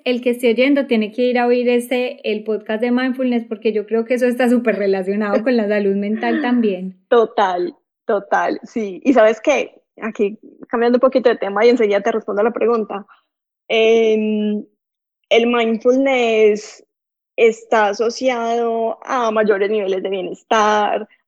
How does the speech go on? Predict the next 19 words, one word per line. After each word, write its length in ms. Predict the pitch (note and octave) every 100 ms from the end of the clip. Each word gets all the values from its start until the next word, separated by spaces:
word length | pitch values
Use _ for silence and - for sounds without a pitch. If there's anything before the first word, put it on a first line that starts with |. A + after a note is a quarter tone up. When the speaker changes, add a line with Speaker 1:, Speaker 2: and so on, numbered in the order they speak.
| -
Speaker 2:
a 300 | B3 A3+ A3
mejor, 920 | G#3+ G#3 A3 G#3+ G3+ G3 G3 F#3+ G3 _
em, 500 | - G#3+ G#3 G#3 G#3 -
inteligencia 520 | A3+ G3+ G#3 F#3+ G3
emocional, 1000 | G#3 G#3 G3+ G3 A3+ A3+ G#3+ G#3+ A3 G#3 - _ _ _ -
em, 880 | A3+ A3+ A3 G#3+ G#3+ G#3 G#3 G#3 F#3+ _ _ _ - _
incluso 500 | B3 A#3 B3+ A#3+ G#3+
se 140 | - A#3
libera 260 | A3+ G#3 G#3
más 180 | A3
dopamina, 1040 | A#3 A3 - G#3 A#3 A#3+ A3+ A3 G#3+ G#3+ G#3+ _
se 180 | _ C#4
baja 160 | G#3 G#3+
el 80 | G#3+
cortisol. 880 | G3+ - F#3+ G3+ A#3 A3 G#3+ G#3 -
O 80 | A3+
sea, 120 | A#3+
mira 220 | A3+ G#3+ A3
que 320 | C#4+ A#3+